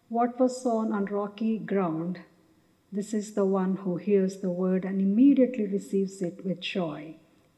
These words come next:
Yet such a person has no root, but endures for a while, and when trouble or persecution arises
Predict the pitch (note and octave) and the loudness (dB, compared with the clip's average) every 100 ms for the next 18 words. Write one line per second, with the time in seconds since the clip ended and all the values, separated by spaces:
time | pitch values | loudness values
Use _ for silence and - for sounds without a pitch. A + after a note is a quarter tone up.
0 | - F#3+ G3 - - - _ - D4+ B3+ | -6 -4 -4 -8 -20 -20 _ -2 0 4
1 | C#4 B3+ A3+ G3 - E3+ D#3+ F3+ - - | 2 4 2 2 0 0 -2 -4 -14 -20
2 | _ - F3+ F#3 - G3 G3 G3 F#3 E3 | _ -2 -2 -2 -4 0 2 0 0 -2
3 | D3+ - - _ _ - F#3+ - G#3+ A3 | -2 -8 -18 _ _ -8 -6 -2 0 2
4 | A3 F3+ D#3+ - - F3+ F3 F3+ F3+ D#3 | 2 0 -2 -10 -6 -2 -2 -2 -4 -4
5 | D#3+ F3 - _ _ F#3+ F#3+ G3 F#3 B3+ | -8 -12 -20 _ _ -4 -2 -2 -2 -2
6 | A#3 A3 B3 C4+ C4+ - - B3+ C4 C4 | -2 0 0 0 -4 -14 -4 -4 4 4
7 | B3 B3+ - A#3 G#3+ - G#3+ G3 F#3+ G3 | 4 0 -6 -2 -2 -2 -2 0 0 0
8 | G3 G3+ G3 - | -2 -6 -10 -14